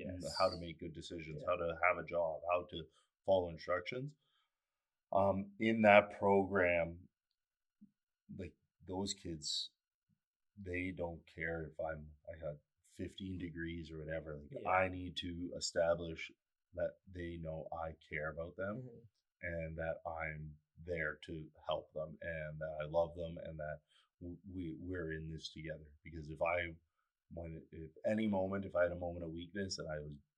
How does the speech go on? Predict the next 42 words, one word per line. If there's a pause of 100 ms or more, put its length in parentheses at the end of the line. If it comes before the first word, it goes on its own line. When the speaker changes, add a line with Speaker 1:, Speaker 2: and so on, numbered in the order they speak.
(160)
Speaker 1:
barking
orders, (160)
Speaker 2:
Yeah. (280)
Speaker 1:
"Shut
down,
not
doing
this,
Speaker 2:
Hmm. (200)
Speaker 1:
not
happening." (640)
And
then
it's
like,
"All
right, (100)
well,
today's
ruined." (920)
Speaker 2:
So,
like,
would
ruin
a
whole
day. (180)
Speaker 1:
It
Speaker 2:
Yeah.
Speaker 1:
could
ruin
a
whole
day.
Like,
"Not
doing
it." (320)
Speaker 2:
Yeah.
Speaker 1:
And
I'm
like,